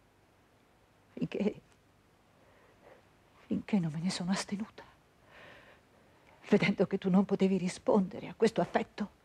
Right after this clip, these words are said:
e che anzi provavi sdegno anziché piacere. Ebbene, io,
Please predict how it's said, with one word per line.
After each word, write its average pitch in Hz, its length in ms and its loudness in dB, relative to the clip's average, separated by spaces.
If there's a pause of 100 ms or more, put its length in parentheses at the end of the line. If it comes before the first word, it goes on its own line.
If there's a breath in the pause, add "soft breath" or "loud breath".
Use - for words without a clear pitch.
(1120 soft breath)
e 220 100 0
che - 100 -2
anzi - 380 -4 (1400 loud breath)
provavi 185 360 0
sdegno 208 560 4
anziché - 520 -4 (2500)
piacere. - 600 -4 (2750 soft breath)
Ebbene, 202 300 0
io, - 300 -6